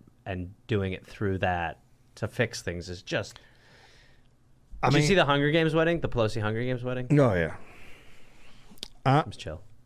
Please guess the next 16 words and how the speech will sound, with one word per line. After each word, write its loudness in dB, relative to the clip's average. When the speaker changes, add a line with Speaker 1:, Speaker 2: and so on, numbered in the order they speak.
Speaker 2:
um, 4
you 6
know, 4
Biden, 4
in 4
his 2
campaign, 2
he 2
said 0
he's -2
gonna 0
stop 0
offshore 0
drilling, 2
and -2
today 0